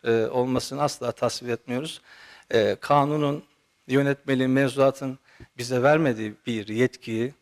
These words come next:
tanımadığı bir alanı bu şekilde, e, kullanılmaması, e, gerekir. Bununla ilgili de soruşturma sonucuna göre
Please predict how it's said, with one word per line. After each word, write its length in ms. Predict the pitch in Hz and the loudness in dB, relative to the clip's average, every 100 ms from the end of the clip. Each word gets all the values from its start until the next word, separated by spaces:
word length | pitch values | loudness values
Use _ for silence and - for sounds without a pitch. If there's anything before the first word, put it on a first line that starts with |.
| - | -6
tanımadığı 580 | 131 139 151 127 117 107 | -2 0 0 -2 -6 -6
bir 160 | 123 | -2
alanı 360 | 131 123 120 156 - _ _ - | 0 0 -2 -6 -8 _ _ -10
bu 60 | |
şekilde, 680 | 143 139 - 127 123 143 147 - _ _ _ - | -4 -4 -4 -4 2 2 2 -6 _ _ _ -2
e, 260 | 117 117 117 117 - - - - - _ _ _ _ _ _ _ _ _ - | 2 2 2 -2 -4 -6 -10 -16 -20 _ _ _ _ _ _ _ _ _ -6
kullanılmaması, 840 | - 127 151 170 123 107 - 98 - _ _ - | 2 4 6 6 4 2 -4 -12 -14 _ _ -4
e, 220 | 110 104 113 - - - | -2 -2 -4 -10 -16 -2
gerekir. 560 | 120 113 107 170 170 - _ - - - | 0 0 -2 -4 -4 -8 _ -20 -10 0
Bununla 200 | 180 156 | 2 6
ilgili 320 | 170 139 120 | 4 4 -2
de 80 | 165 | -2
soruşturma 460 | - 185 - 131 120 | 2 2 0 -6 -8
sonucuna 480 | - 131 131 135 | -8 -8 -2 0
göre 320 | 113 110 135 | 2 2 2